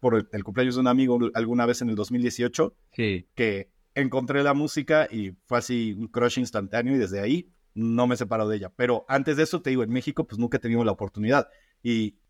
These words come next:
Speaker 1: digo, espero tal vez algún día ir, pero lo veo muy difícil. O sea, porque
Speaker 2: Sí.
Speaker 1: normalmente si voy a México, pues, voy a ver a mi familia, no voy a,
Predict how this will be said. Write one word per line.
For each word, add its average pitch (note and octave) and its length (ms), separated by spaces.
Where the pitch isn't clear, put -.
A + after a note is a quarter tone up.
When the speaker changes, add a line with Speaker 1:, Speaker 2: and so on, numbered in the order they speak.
Speaker 1:
digo, C3 260
espero C#3+ 540
tal C#3 180
vez C#3 140
algún B2+ 240
día B2+ 140
ir, E3 140
pero C#3 160
lo G#2 100
veo G#2 160
muy B2+ 320
difícil. B2 460
O - 80
sea, C3 100
porque A#2 280
Speaker 2:
Sí. F#2 60
Speaker 1:
normalmente D3+ 360
si C#3+ 80
voy D#3 100
a C#3+ 60
México, D#3 340
pues, G#2 140
voy A#2 100
a A2+ 60
ver A2+ 80
a A2 60
mi F#2+ 100
familia, G2 340
no G2 120
voy F#2+ 180
a, - 280